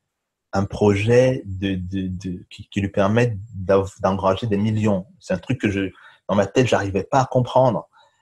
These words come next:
Et bien sûr que j'avais peur. À un moment, je me disais, « Mais ils me connaissent pas. » Je suis, je, je galère. J'ai, j'ai, j'ai même pas, euh, deux cents euros sur mon compte. Moi, je vais aller contacter des millionnaires. C'est, c'est, c'est.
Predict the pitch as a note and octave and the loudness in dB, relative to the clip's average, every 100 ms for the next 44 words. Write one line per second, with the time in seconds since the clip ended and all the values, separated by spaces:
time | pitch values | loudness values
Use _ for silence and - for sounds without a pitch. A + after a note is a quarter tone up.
0 | _ - G2 A2+ A#2+ E3+ - G#2+ G2+ G2+ | _ -8 -4 0 2 0 2 2 4 4
1 | G2+ E3+ F#3 D3 F2+ F2 F#2+ G#2+ C3 A2+ | 6 6 6 4 2 0 0 2 2 2
2 | G2 G2+ B2 G#2 F#2+ F#2 G2 G2 - G2+ | 0 -2 -2 -2 -4 -8 -6 -6 -4 -4
3 | G2 - C3+ B2+ G#2 F2 F2+ F#2 _ _ | -4 -6 -4 -4 -6 -12 -20 -20 _ _
4 | _ _ _ _ F#2+ F#2 - G2+ G2 F2+ | _ _ _ _ -12 -10 -8 -10 -12 -14
5 | G2+ - G2+ G2 G#2+ B2+ B2+ G#2+ - - | -16 -10 -2 2 2 2 2 0 -6 -14
6 | F#2+ G2+ G2+ F#2+ G2+ G2+ G#2+ A2 A2+ - | -6 -6 -4 -8 -6 -4 0 0 0 2
7 | C3 B2+ - G#2+ G#2 G2+ G2 - _ _ | 2 2 2 4 4 2 -2 -10 _ _
8 | - A#2 B2 C3 B2+ B2 - A#2+ A#2 A#2+ | 2 2 4 4 6 4 4 2 4 2
9 | A#2 B2 A2+ F#2+ - G#2 A2+ G2+ G2+ G2 | 4 4 4 -2 -4 -2 2 2 2 0
10 | G2+ G2 - A2+ G2 G2 F#2+ G2+ G#2+ A2 | -4 -6 -4 -4 -2 -4 -2 -2 -2 -2
11 | G#2 - E2+ - - F2+ - F2+ | -4 -6 -8 -12 -10 -10 -10 -14